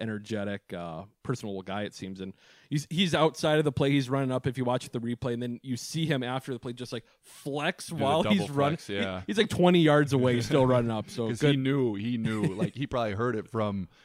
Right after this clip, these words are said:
Speaker 2: you know, the opposite, opposite side of the field, how big that collision was. 'Cause,
Speaker 1: Yeah.
Speaker 2: whew, what, yeah. Game of his life, though, Chris Barnes, for sure. And also, yeah, to kinda go back to what set all that up, the, the muffed punt. Not really Malik's fault.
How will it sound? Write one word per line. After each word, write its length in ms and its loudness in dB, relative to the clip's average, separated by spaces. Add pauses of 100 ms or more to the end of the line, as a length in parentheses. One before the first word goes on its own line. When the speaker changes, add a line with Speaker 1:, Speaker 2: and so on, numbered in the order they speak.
(120)
Speaker 2:
you 80 -8
know, 100 -4
the 60 -6
opposite, 560 -8 (380)
opposite 440 -6
side 180 -4
of 60 -4
the 80 -8
field, 360 -2
how 100 -6
big 220 -8
that 140 -8
collision 380 -8
was. 180 -12
'Cause, 60 -8 (160)
Speaker 1:
Yeah. 100 -20
Speaker 2:
whew, 120 -12 (160)
what, 160 -10
yeah. 220 -10 (260)
Game 160 -2
of 80 2
his 100 -2
life, 240 -2
though, 180 -4
Chris 220 -10
Barnes, 300 -8
for 120 -10
sure. 340 -8 (580)
And 240 -2
also, 640 0 (120)
yeah, 220 -4
to 160 -12
kinda 380 -8 (340)
go 160 -4
back 320 -6
to 160 -6
what 220 -8
set 220 -6
all 160 -6
that 160 -8
up, 260 -4
the, 220 -6
the 120 -6
muffed 400 -2
punt. 300 2 (240)
Not 180 -4
really 180 2
Malik's 400 0
fault. 340 2